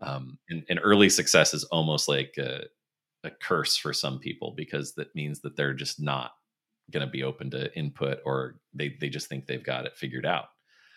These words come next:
Um, so I don't know if that answers your question. I think it's more of the mindset of, are you ready to change?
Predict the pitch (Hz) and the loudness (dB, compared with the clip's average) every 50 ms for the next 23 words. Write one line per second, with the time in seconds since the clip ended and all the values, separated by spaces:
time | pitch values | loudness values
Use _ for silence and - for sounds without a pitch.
0 | - - _ _ - 64 - - 64 - - - - - 135 127 - - 143 147 | -20 -20 _ _ -10 -10 -10 -12 -14 -18 -6 -2 2 4 4 6 6 6 6 6
1 | 143 139 123 107 - 101 90 87 85 85 - - 80 71 73 69 - - 71 73 | 8 6 6 6 6 6 8 8 6 6 4 0 -2 -2 -4 0 2 4 4 6
2 | - - 80 80 78 95 90 85 85 - - 92 87 90 85 76 76 76 76 73 | 6 8 8 8 8 8 6 6 4 4 4 6 6 6 6 4 2 2 4 4
3 | 71 71 76 76 76 - - 71 69 69 71 67 69 67 69 67 - - - _ | 4 4 2 0 0 0 2 4 4 4 4 2 0 -2 -4 -6 -10 -16 -20 _
4 | _ _ _ _ _ _ _ _ _ _ _ - 92 90 95 101 104 101 95 92 | _ _ _ _ _ _ _ _ _ _ _ 4 6 8 8 8 8 6 6 4
5 | 87 78 80 82 82 82 85 85 85 80 - 82 - - - - - - 80 78 | 4 4 6 6 8 8 8 6 4 2 -2 -8 -4 0 4 6 8 8 8 8
6 | 76 73 76 78 78 - - - - | 6 6 2 0 0 -2 -4 -6 -8